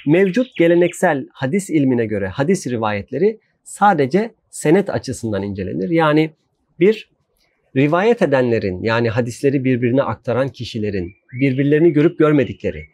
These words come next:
birbirlerinden ilim alıp almadıkları, hadis zincirinde bir kopukluk olup olmadığı açısından incelenir.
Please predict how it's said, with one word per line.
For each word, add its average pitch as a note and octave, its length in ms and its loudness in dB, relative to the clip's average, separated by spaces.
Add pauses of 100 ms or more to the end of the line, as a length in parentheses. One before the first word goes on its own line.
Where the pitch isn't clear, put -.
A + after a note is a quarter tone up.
(160)
birbirlerinden C3+ 680 2
ilim C#3 220 2
alıp C3 300 2
almadıkları, C3 720 0 (320)
hadis C3+ 300 0
zincirinde C#3+ 480 2
bir C#3+ 100 -2
kopukluk - 540 -4
olup D3 260 2 (220)
olmadığı C3 540 2
açısından G2+ 460 -8
incelenir. G2+ 520 -6